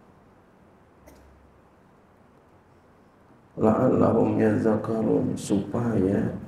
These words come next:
kalau la'ana sama Allah tuh pasti, jadi kita artikan supaya, agar, sedikit.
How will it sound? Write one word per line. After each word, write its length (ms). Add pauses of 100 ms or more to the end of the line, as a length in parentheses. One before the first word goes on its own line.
(2500)
kalau 500 (140)
la'ana 400
sama 400
Allah 180
tuh 220
pasti, 400
jadi 240
kita 320
artikan 340
supaya, 540 (720)
agar, 520 (760)
sedikit. 400